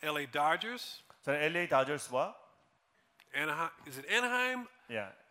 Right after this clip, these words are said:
Speaker 1: Angels?
Speaker 2: Or California
Speaker 1: California
Speaker 2: Angels.
Speaker 1: Angels?
Speaker 2: Angels.
Speaker 1: Angels.
Speaker 2: Okay. Angels와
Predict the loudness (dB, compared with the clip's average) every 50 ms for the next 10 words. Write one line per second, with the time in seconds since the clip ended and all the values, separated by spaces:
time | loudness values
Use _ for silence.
0 | _ _ -2 0 0 0 -2 -4 -8 -8 -10 -12 -14 -16 -14 -6 -4 -4 -4 -4
1 | -6 -12 -12 0 6 8 8 8 8 6 2 2 2 4 4 4 4 2 0 -2
2 | -6 -8 -8 -10 -12 -14 -16 -6 -2 -2 -2 -2 -2 -6 -12 -12 -14 -16 -16 -2
3 | 4 6 6 6 6 2 -8 -12 -12 -10 -8 -8 -8 -10 -12 -16 -16 -18 _ -20
4 | -20 -6 -2 -2 0 2 2 2 2 0 0 -2 -2 -2 -4